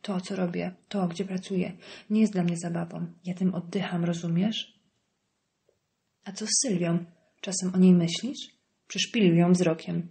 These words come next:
"Chcesz ją wychowywać w domu, gdzie byle bandyta może wejść i zrobić to, co zrobił z psem? Pewnego dnia to nie będzie pies. Chcesz tragedii? Będziesz dalej ryzykować, czy otrząśniesz się, póki nie jest za późno? Jeśli przyszedłeś prawić mi kazania, to doprawdy daruj sobie.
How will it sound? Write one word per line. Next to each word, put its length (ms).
"Chcesz 240
ją 100
wychowywać 500
w 60
domu, 280
gdzie 240
byle 220
bandyta 380
może 240
wejść 260
i 40
zrobić 340
to, 180
co 120
zrobił 300
z 120
psem? 380
Pewnego 320
dnia 200
to 100
nie 140
będzie 280
pies. 240
Chcesz 300
tragedii? 600
Będziesz 260
dalej 240
ryzykować, 520
czy 120
otrząśniesz 480
się, 140
póki 280
nie 120
jest 140
za 80
późno? 500
Jeśli 220
przyszedłeś 520
prawić 300
mi 100
kazania, 320
to 100
doprawdy 460
daruj 340
sobie. 420